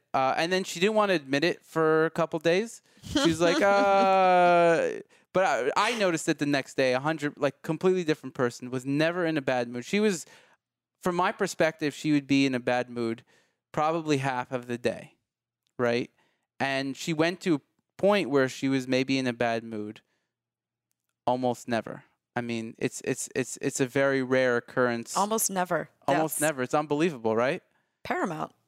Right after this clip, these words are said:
Speaker 1: Yeah, someone who was, like, in a bad mood probably most of the day for our whole relationship,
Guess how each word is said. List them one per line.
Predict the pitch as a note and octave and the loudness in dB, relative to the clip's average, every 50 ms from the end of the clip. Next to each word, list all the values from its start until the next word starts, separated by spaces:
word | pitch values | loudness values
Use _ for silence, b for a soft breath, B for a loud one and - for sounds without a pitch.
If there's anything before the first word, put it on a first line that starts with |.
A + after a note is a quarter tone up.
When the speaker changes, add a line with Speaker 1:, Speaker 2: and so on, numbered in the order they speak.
| _ _ - | _ _ 0
Speaker 1:
Yeah, | D#3+ F3 D3+ A2 A2 | 2 2 2 0 -2
someone | - - F3 E3+ G3 G3 F#3 | -2 -4 -4 -2 -2 -2 0
who | D#3+ E3 F3 | 0 2 2
was, | E3+ D#3+ C#3 | 2 2 2
like, | D#3 D3 C#3 C3+ - - | 2 0 0 0 -4 -4
in | - D#3+ D#3 D#3 | -2 0 0 0
a | |
bad | C#3+ C3+ D3+ C#3+ C#3 C3+ | 0 0 0 -2 -2 -2
mood | C#3+ E3+ F#3 E3+ C#3+ C#3 C3 C#3+ - _ _ _ _ _ _ _ _ _ | 0 2 4 4 4 2 0 -4 -10 _ _ _ _ _ _ _ _ _
probably | - - E3 E3+ F#3+ G#3 G#3 F#3 F3+ G3+ G3 | -2 0 0 0 2 0 0 0 0 -2 -2
most | F#3 E3 D#3 D#3+ E3+ - - | 2 2 2 0 0 -2 -4
of | F3 D#3+ | -4 -4
the | D#3 C#3+ | -4 0
day | C3+ B2+ A2+ G#2 G#2+ C#3 D#3 _ _ _ _ _ _ _ _ _ _ _ | 0 0 0 0 -2 -6 -6 _ _ _ _ _ _ _ _ _ _ _
for | - D#3 D3 D3 D3 C#3+ C#3 C#3 C#3 C#3 - - _ _ _ _ _ _ _ _ _ _ _ _ _ _ _ _ _ _ - | -2 0 2 4 4 4 4 4 2 2 0 -2 _ _ _ _ _ _ _ _ _ _ _ _ _ _ _ _ _ _ -4
our | C#3 C#3 C3+ | -4 -2 0
whole | D3 E3+ F3 D#3+ | 0 0 0 2
relationship, | D3 D3 C#3 C#3 C#3+ D3+ - - B2 A#2 - - A2+ A2+ - _ | 2 2 4 4 2 0 0 -4 -12 -12 -4 -2 -2 -2 -2 _